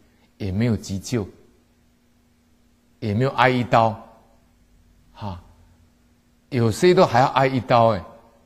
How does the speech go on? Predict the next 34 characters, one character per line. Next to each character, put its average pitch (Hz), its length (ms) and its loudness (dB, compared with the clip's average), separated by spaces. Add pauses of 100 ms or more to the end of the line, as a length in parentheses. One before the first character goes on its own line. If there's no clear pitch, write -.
(340)
你 120 120 -10
像 160 200 0
我 117 120 -2
外 160 180 2
祖 139 160 -2
母 143 120 0
往 101 160 -2
生 139 200 -4
的 117 60 -4
时 - 100 -8
候 113 220 -2
啊， 87 140 -8 (280)
因 151 200 0
为 123 80 0
是 - 140 -12
癌 110 140 -2
症 120 200 -2
嘛， 101 100 -2
就 101 100 -4
胸 127 240 2
部 123 140 -2
这 123 80 2
样 110 80 2
破 104 260 -4
一 98 60 -4
刀 87 220 -4
嘛， 78 120 -14 (2250)
这 156 120 -4
是 120 100 2
要 123 60 2
刀 120 180 2
兵 113 180 -2
劫 90 260 -10
啊。 - 120 -20